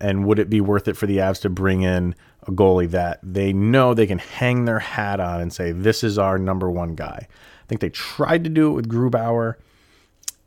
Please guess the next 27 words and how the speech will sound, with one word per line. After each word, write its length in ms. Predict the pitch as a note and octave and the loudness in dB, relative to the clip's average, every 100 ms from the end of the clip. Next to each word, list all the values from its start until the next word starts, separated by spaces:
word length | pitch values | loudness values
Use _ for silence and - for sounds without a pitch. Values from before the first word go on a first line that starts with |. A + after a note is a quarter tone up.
| - | -4
and 340 | A#2 A2+ A2 | 0 0 0
I 40 | G#2+ | 0
think 160 | B2 | -2
the 60 | G#2+ | -4
jury 280 | G#2 G#2+ G#2 | 0 2 2
is 100 | - | 0
still 260 | - G2 | 0 2
out 300 | F#2+ F#2 F#2+ - | 2 2 -2 -4
on 340 | F2+ F2 F2 - | -6 -4 -6 -6
if 260 | F2+ - | -8 -8
he 400 | - - A#2 A2 | -14 -4 -2 2
is 240 | G2+ F#2 F2 | 0 0 -4
that 320 | F2+ E2+ D#2 | -6 -6 -10
guy. 340 | E2+ - - _ _ _ _ - _ | -12 -12 -18 _ _ _ _ -20 _
So 220 | - - E2+ | -14 -10 -8
do 360 | F2+ G#2 C3+ | -4 4 6
you 240 | C3 B2+ A#2+ | 8 6 6
go 240 | A#2+ A2+ | 6 6
after 300 | G#2 G#2 G#2 | 2 0 -4
someone 400 | - G2 G2 F#2+ | -2 -2 0 0
that 160 | F#2 G2 | -2 0
you 160 | A2 | 0
know 720 | A2 A2+ C#3+ B2+ F2 E2 D#2+ - - | 2 2 4 4 2 -2 -6 -10 -4
will 180 | G2+ F#2 | -2 -2
be 460 | G2 E2+ D#2 D#2+ - _ - | -2 -2 -4 -8 -14 _ -10
that 220 | G2 D#2+ D2+ | -6 -6 -6
guy? 280 | E2+ - | -12 -12